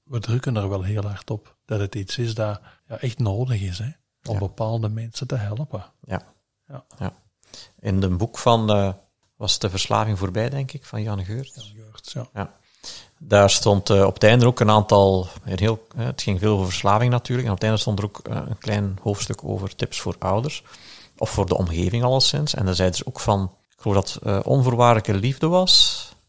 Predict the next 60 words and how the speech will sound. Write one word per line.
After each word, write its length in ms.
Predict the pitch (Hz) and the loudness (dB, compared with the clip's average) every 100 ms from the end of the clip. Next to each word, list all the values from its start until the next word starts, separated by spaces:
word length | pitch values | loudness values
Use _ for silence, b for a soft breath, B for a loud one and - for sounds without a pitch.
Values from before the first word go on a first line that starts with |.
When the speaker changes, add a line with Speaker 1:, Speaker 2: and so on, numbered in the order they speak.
| _ _ _ _ - | _ _ _ _ -4
Speaker 2:
en 320 | 98 98 - _ _ _ - | 0 0 -2 _ _ _ 0
keiharde 460 | 123 113 110 101 | 4 4 4 2
grenzen. 400 | 90 87 87 - - B B B B 95 | 0 0 -2 -6 -12 B B B B -4
<laughs> 600 | - 135 - - 175 - | 2 0 0 -10 -10 2
Dat 120 | 113 | 4
was 100 | 113 | 6
de 120 | 101 | 4
tip 260 | - 131 - | 2 0 2
om 120 | 104 | 2
met 140 | 101 | 2
iemand 260 | 104 107 92 | 2 2 2
die 300 | 101 95 98 | 0 -2 -2
daar 120 | - | -4
gevoelig 320 | 110 85 101 120 | -4 -2 -2 0
voor 100 | 127 | 0
is 120 | - | 0
of 120 | 120 | -4
verslaving 540 | - - - 113 113 | -6 -6 -6 -6 -4
heeft, 360 | 110 113 - - - | -4 -4 -8 -20 -18
Speaker 1:
Ja. 80 | 110 | -18
Speaker 2:
daarmee 240 | - 95 92 | -10 0 2
om 100 | 120 | 2
te 120 | - | 0
gaan, 220 | 135 139 123 | 0 -2 -2
hè. 100 | 131 | -2
Dus 320 | 98 - - _ - | -2 -4 -8 _ -20
ja, 100 | _ - | _ -12
zeker, 340 | 95 101 - | -6 -6 -6
ik 80 | - | -6
kan 100 | 98 | -2
me 60 | 92 | 0
inbeelden, 260 | 98 117 | 2 2
gelijk 200 | 101 104 | 2 0
bij 140 | 92 92 | 0 -4
gokverslaving 720 | 101 - - - 123 123 123 | -6 -8 -6 -4 -2 0 -2
of 80 | 120 | -2
zo 100 | 120 | -4
bijvoorbeeld, 300 | 113 123 - | -2 -4 -4
dat 80 | |
dat 100 | - | -4
nog 120 | 92 90 | -4 -4
erger 180 | 107 | -4
is, 100 | 131 | -4
hè, 60 | 107 | -2
dat 120 | - | -2
je 40 | 92 | 0
om 60 | |
nu 140 | 98 98 | 0 0
overal 260 | 110 110 | 0 0
begint 240 | 98 98 92 | 0 0 -2
te 120 | - | -2
lenen 380 | 90 107 127 135 | -2 0 0 0
en, 160 | 120 | -2
en 140 | 107 98 | -2 -2
nog 140 | 104 | -2
meer 120 | 117 | 0
in 80 | 120 | 0
de 80 | 117 | -2
problemen 460 | - 110 113 123 127 | -2 -2 -2 -2 0
geraakt. 420 | 131 143 - | 0 0 -4